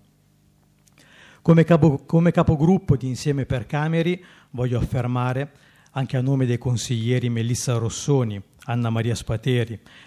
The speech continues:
Tommaso D'Apuzzo e Stefano Rossi, con i quali abbiamo condiviso e continuiamo a condividere il nostro progetto politico,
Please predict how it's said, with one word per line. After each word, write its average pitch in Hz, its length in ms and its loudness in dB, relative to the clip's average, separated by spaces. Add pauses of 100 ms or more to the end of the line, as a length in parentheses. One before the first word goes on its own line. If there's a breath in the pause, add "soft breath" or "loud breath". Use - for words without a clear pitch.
(120 loud breath)
Tommaso 127 460 2
D'Apuzzo 131 500 -2
e 117 40 0
Stefano 117 460 -2
Rossi, 131 520 -2 (260 loud breath)
con 120 160 -2
i 110 80 -4
quali 120 240 0
abbiamo 117 340 -2
condiviso 117 800 -4
e 135 120 -12
continuiamo 120 560 -2
a - 20 -6
condividere 113 640 -2
il 113 60 -4
nostro 113 460 -4 (220 loud breath)
progetto 113 460 -2
politico, 120 720 -2